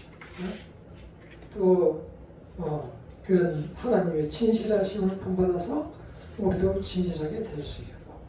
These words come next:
그 선하심을 따라서 또 그의 사랑하심을 따라서 우리도 서로를 사랑하며, 그랬을 때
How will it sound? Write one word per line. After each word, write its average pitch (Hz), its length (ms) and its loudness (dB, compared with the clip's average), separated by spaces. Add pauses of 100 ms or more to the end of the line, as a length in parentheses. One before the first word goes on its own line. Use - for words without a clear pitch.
(1160)
그 185 160 0
선하심을 190 680 4
따라서 - 640 -2 (340)
또 180 240 -4
그의 156 220 -2
사랑하심을 180 840 0
따라서 175 320 -6
우리도 202 380 -4 (500)
서로를 208 760 2
사랑하며, 175 680 0 (600)
그랬을 262 520 2
때 285 380 4